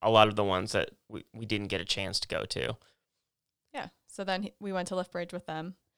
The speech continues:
Speaker 2: in Stillwater. Uh, and that's actually Nick's hometown, so he wanted to show us around and have a good time. So we
Speaker 1: 'Cause
Speaker 2: went and checked that out.
Speaker 1: Stillwater was going to be the capital of
Speaker 2: It was,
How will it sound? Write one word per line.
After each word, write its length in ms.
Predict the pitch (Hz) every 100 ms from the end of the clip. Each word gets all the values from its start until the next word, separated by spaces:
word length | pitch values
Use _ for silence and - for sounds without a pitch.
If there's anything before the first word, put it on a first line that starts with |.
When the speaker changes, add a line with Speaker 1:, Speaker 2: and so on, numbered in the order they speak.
| _ _ -
Speaker 2:
in 100 | 190
Stillwater. 640 | - 175 165 143 160 233 _ _ _ _ _ -
Uh, 340 | 180 165 160
and 100 | 180
that's 320 | 170 165 - -
actually 520 | 185 - 170 156 175 _
Nick's 400 | 196 175 - - 202
hometown, 540 | 208 202 208 185 185
so 160 | 196 180
he 120 | 190
wanted 180 | 180 180
to 60 |
show 220 | 175 185
us 120 | 175 185
around 380 | 185 170 175
and 220 | 175 175 190 _ _ _ _ 196
have 100 | 185
a 60 |
good 160 | 185 185
time. 460 | 220 180 170 190 -
So 160 | - -
we 20 |
Speaker 1:
'Cause 80 | 135
Speaker 2:
went 20 |
and 0 |
checked 100 | -
that 40 | 147
out. 60 | 151 143 139
Speaker 1:
Stillwater 420 | 135 127 123 117
was 220 | 131 120
going 320 | 120 120 120
to 160 | 117 117
be 340 | 110 110 110
the 220 | 104 104
capital 760 | 98 - 113 113 104 101 92 101
of 200 | - 104
Speaker 2:
It 20 |
was, 180 | 196